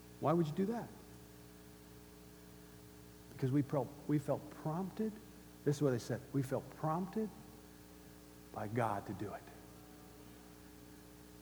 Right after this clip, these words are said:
And I said, "Oh, whoa,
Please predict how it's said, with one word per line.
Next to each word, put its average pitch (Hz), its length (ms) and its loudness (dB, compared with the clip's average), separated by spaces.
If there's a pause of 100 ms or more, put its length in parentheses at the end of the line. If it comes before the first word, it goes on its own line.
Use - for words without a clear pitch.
(1400)
And - 120 -4
I - 60 0
said, - 240 -6
"Oh, - 140 -8
whoa, 117 200 2